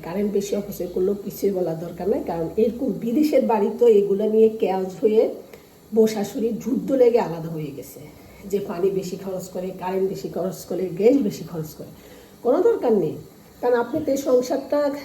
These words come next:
এই পর্যন্ত চালায় আসছেন, এখন তাদেরকে হিসাব করতে দিন। হিসাব করলে তারা জানে হিসাবে বাদশা, হিসাবে ফকির। আর বৌমারা, তোমরাও একটু রান্না করতে বৌমাকে জিজ্ঞেস করবা, শাশুড়িকে বাইরে যেতে একটু জিজ্ঞেস করবা,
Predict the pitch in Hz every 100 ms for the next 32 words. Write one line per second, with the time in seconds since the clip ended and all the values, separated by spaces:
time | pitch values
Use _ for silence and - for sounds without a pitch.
0 | - - - - - 294 285 269 254 226
1 | 214 202 185 185 - - - - - -
2 | - - 311 302 254 226 247 359 294 302
3 | 302 - 240 - 226 143 - - - -
4 | - - - - 240 233 220 262 277 277
5 | 220 233 226 196 185 175 202 202 185 -
6 | 196 190 190 196 175 165 160 - 139 -
7 | - - - - - - - - - -
8 | 220 196 247 254 277 285 254 233 233 -
9 | - 202 - 277 202 220 247 240 - 220
10 | 220 214 254 202 220 208 - 190 - -
11 | - 196 - 185 165 147 151 196 233 208
12 | - 285 254 196 165 - - 151 -